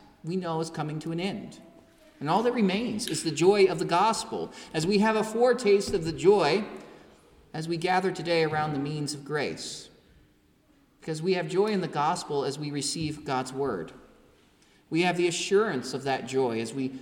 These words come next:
live in our baptism. We have the office of the keys that comforts sinners who are afflicted in any way in this world. We have the Lord's Supper as Christ stands before us in his body and blood, saying,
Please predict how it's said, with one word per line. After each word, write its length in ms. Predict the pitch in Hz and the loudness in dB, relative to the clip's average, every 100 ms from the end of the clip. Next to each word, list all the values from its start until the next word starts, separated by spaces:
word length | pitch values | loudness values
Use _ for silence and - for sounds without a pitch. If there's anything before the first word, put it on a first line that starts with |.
| - | -10
live 260 | 139 175 160 - | -2 -2 -2 -4
in 100 | 147 | -2
our 140 | 135 | -2
baptism. 840 | 135 143 175 - 135 107 92 82 - - - - _ | -2 0 0 -2 -4 -4 -6 -10 -12 -20 -20 -20 _
We 80 | 196 | 6
have 80 | |
the 100 | 202 | 8
office 400 | 196 202 196 190 | 8 8 6 2
of 140 | 190 170 | -2 -4
the 80 | 156 | -6
keys 460 | 196 208 185 120 | -2 -2 -2 -2
that 220 | 143 143 | -4 -6
comforts 680 | - 190 214 185 110 - - | -2 0 0 0 -2 -2 -8
sinners 560 | - 202 220 127 117 - 135 | 0 0 0 -4 -6 -6 0
who 260 | 165 160 - - - | 2 2 -2 -14 0
are 180 | 165 180 | 4 4
afflicted 580 | - 190 240 - - 117 | 4 4 4 2 -6 -2
in 160 | 147 | 0
any 200 | 185 214 | 2 2
way 200 | 202 226 | 2 2
in 120 | 175 | 0
this 200 | 113 101 | -2 -4
world. 380 | 117 110 98 139 | -4 -2 -2 -2
We 160 | 160 240 | 0 2
have 280 | 262 262 254 | 4 4 4
the 60 | |
Lord's 380 | 196 208 220 214 | 4 6 6 2
Supper 480 | - 254 262 117 117 | -2 -2 -2 -2 0
as 140 | 147 | -2
Christ 420 | - 208 226 214 | -2 0 0 0
stands 340 | - 208 226 220 | 0 -2 -2 -4
before 460 | 226 202 226 240 | -4 -2 2 2
us 160 | 175 - | 2 2
in 60 | 196 | 2
his 100 | 196 | 4
body 380 | 196 208 220 | 6 8 8
and 100 | 220 | 2
blood, 380 | 170 214 262 - | 4 4 4 0
saying, 320 | - 180 165 | -2 0 -2